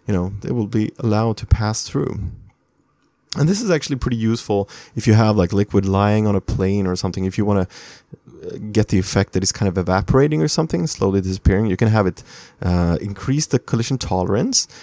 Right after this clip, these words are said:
and it would go through and it would be killed off by a K volume or something like that on the other side.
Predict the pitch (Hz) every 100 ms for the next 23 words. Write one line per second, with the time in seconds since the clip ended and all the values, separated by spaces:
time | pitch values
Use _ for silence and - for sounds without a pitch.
0 | - - 98 98 101 - 95 98 - 101
1 | 120 - 107 127 160 104 98 95 92 90
2 | - 104 90 87 92 90 - 87 87 82
3 | 82 - 80 - - 87 - 95 90 90
4 | - - - - - - - - - 113
5 | - - - - -